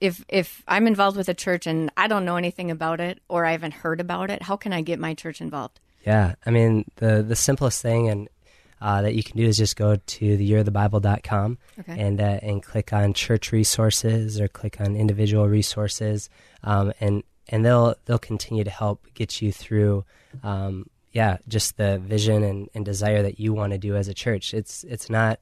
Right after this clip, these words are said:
Speaker 2: it doesn't look the same for any church. So we,
Speaker 1: Mm-hmm.
Speaker 2: we have a number of different, uh, Bible plans and a lot of different prayer plans and a lot of different, um, events and different, uh,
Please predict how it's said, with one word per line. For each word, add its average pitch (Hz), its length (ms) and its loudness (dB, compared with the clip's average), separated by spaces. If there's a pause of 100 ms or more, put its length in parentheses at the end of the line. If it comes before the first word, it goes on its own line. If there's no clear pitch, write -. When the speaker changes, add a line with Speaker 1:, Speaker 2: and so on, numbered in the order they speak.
Speaker 2:
it - 100 -8
doesn't 117 240 2
look 113 140 0
the 104 80 -12
same 104 240 -4
for - 220 -10
any 101 160 -2
church. - 560 -10
So 104 240 -6
we, 104 120 -2 (100)
Speaker 1:
Mm-hmm. 160 100 -10
Speaker 2:
we 110 80 -4
have 101 100 -2
a 101 80 -4
number 107 240 0
of 104 80 2
different, 101 340 -4 (520)
uh, 98 120 -4
Bible 117 320 4
plans 113 640 2
and 98 120 -2
a 95 40 -4
lot 98 120 -2
of 98 60 -4
different 95 300 -6
prayer 107 300 2
plans 101 500 -2
and 98 120 -6
a - 40 -4
lot 98 160 -2
of 95 80 -4
different, 98 400 -4 (380)
um, 95 180 -4
events 117 600 2
and 98 180 -2
different, 101 420 -4 (400)
uh, 92 380 -6